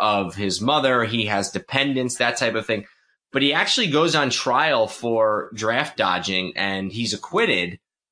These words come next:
But part of the reason why maybe he doesn't fight as much in nineteen twenty is because he's distracted with this trial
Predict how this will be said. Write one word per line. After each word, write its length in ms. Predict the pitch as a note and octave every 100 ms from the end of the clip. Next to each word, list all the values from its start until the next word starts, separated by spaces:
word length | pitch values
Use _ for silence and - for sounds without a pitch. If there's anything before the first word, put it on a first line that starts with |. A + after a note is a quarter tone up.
| _
But 340 | A2 A#2+ A2 G2+ - _ _
part 300 | - E3+ F3+
of 100 | E3
the 100 | D3
reason 320 | D3 D3 C3
why 240 | B2+ B2 B2
maybe 240 | B2+ B2
he 80 | A#2
doesn't 260 | A#2+ A2+ -
fight 360 | - C#3+ F#3
as 140 | D3 A2+
much 280 | A#2 A2+
in 100 | A2+
nineteen 340 | G#2+ A2 A2 G2+
twenty 300 | - A#2+ G#2+
is 100 | F#2+
because 280 | G#2 A2+ A2
he's 180 | G#2
distracted 680 | - - - B2 C3 A#2 G#2
with 240 | G#2+ G#2+
this 220 | A2 G2+ -
trial 800 | - B2+ C#3 C#3 G2+ F#2+ F#2